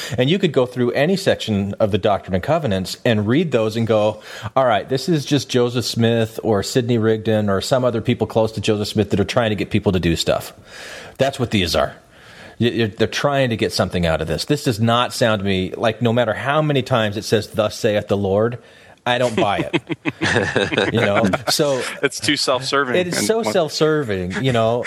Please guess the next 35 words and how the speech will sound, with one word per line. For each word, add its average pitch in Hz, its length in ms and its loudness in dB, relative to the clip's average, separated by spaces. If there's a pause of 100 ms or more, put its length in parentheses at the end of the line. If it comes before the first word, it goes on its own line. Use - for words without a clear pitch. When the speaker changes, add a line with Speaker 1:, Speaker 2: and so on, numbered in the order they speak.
(120)
Speaker 1:
and, 147 280 -2
like, 151 200 0 (640)
here, 151 260 2
I 135 100 2
didn't 185 220 0
make 165 200 0
this 151 120 2
point 131 340 -2
in 135 80 0
the 127 60 2
Noah 127 300 2 (340)
thing. 135 440 -2
I, 117 140 2
I 123 160 0
originally 139 400 2
did, 127 140 2
and 123 80 -2
then 110 80 2
I 98 40 2
pulled 120 260 -2
it 110 80 0
out. 113 460 -2
Um, 98 480 -2 (340)
but 110 220 0
I 113 40 4
wanna 123 180 0
make 113 180 0
it - 80 -2
<laughs> - 200 -4
now 101 100 2
since - 260 -2
we're 117 80 0
talking 107 280 0
about 95 180 0
self-serving 101 960 0